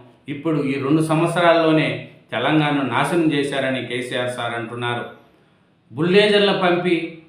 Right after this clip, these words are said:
పేదలకు నిలువు నీడ లేకుండా చేస్తున్నాడు. కాంగ్రెస్ను ఓడించి ప్రజలు తన గౌరవాన్ని కాపాడుకుంటారు. జూబ్లీ హిల్స్లో మాగంటి సునీత, గోపీనాథ్ గెలుపు పక్కా.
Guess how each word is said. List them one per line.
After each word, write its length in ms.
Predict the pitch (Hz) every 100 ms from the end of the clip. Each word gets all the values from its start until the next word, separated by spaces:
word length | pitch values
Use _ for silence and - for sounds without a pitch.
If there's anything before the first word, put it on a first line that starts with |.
| _ 151
పేదలకు 500 | 180 202 208 202 185
నిలువు 380 | 143 170 202
నీడ 240 | 202 185 185
లేకుండా 480 | 175 165 165 165 160
చేస్తున్నాడు. 1000 | 156 151 - 147 139 131 127 120 104 - - _ _ _ _ -
కాంగ్రెస్ను 640 | 151 196 208 202 214 180
ఓడించి 720 | 160 185 185 185 185 175 170 - - 147
ప్రజలు 360 | 151 214 226
తన 300 | 202 180 165
గౌరవాన్ని 880 | 139 170 190 190 175 170 220 269 - - - -
కాపాడుకుంటారు. 1120 | 135 170 185 185 175 151 151 139 139 127 107 - - _ _ -
జూబ్లీ 320 | 180 208 220
హిల్స్లో 380 | 220 208 190 196
మాగంటి 540 | 151 156 180 185 185 180
సునీత, 300 | 175 175 180
గోపీనాథ్ 880 | 175 151 160 170 170 165 156 - 139
గెలుపు 300 | 175 170 165
పక్కా. 680 | 143 - - 143 123 95